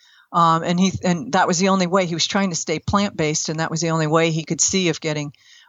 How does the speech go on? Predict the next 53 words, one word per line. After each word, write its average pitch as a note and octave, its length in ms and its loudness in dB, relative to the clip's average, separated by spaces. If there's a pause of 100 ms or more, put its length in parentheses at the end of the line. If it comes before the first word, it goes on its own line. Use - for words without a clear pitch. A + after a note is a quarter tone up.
more E3 320 2 (160)
<laughs> - 140 -18
fats F3 500 0
into D#3 260 -4
his D3+ 220 -2
diet. D3+ 460 0 (500)
Um, D3 340 4
so G#3 380 4
I - 20 6
was A#3+ 140 4
like, A#3+ 140 2
"No, A#3+ 200 4
no, A3+ 160 4
we A3+ 120 2
gotta G#3+ 200 0
rework F#3 460 -2
this. E3 180 -4
We - 80 -12
gotta E3 180 -2
make E3 160 -6
this - 220 -8
more D3 160 -4 (100)
livable, G3 380 2
and F3 100 2
I D#3+ 80 2
want D#3+ 220 2
you D#3+ 80 0
to D#3 80 -2
keep D#3+ 300 -4
your D3+ 160 -2 (160)
nut D#3+ 280 0 (160)
intake F#3 520 2
to D3+ 280 2 (300)
a D3+ 80 -8
cup - 360 -2
or D3 160 -2
less C#3+ 380 -8
a E3 120 -6
day." D3+ 300 -10 (720)
Whereas F3 300 4
for G3+ 120 2
somebody G3 400 2
else, F#3+ 240 2
I E3 80 -2
might E3 280 -4
say D#3+ 200 -2
a D#3+ 40 -6
quarter G#3 360 -2
of - 80 -6
a F3 40 -12
cup - 280 -8
a - 20 -4
day D3+ 300 -8